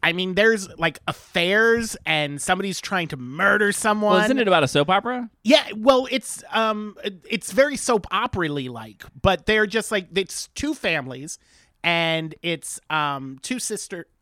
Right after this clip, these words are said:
Speaker 1: they're the sisters, I believe, yeah. And one is, like, a part of this really rich family, and one is part of this more middle-class family, and one's got, um, the gay son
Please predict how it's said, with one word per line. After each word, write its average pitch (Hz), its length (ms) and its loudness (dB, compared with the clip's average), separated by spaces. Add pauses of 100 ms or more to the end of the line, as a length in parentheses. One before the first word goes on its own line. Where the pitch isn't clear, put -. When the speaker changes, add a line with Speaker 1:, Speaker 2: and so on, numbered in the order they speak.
Speaker 1:
they're 170 140 -6
the 156 80 -10
sisters, 143 420 -12
I 131 40 -16
believe, 131 280 -18
yeah. 151 120 -6 (500)
And 165 580 -2
one 208 440 0
is, 185 360 -4
like, 165 320 0
a 147 60 -16
part 170 240 2
of 151 60 -8
this 147 140 -8
really 190 280 -2
rich 190 260 0
family, 180 440 -2
and 151 120 -4
one 165 180 0
is 170 120 -4
part 170 240 0
of 156 40 -14
this 156 220 -4
more 160 440 -2 (420)
middle-class 175 720 -2
family, 160 600 -4 (460)
and 151 280 -2
one's 175 300 0
got, 156 460 2 (160)
um, 127 560 -4
the 160 60 -6
gay 156 260 -2
son 151 480 -2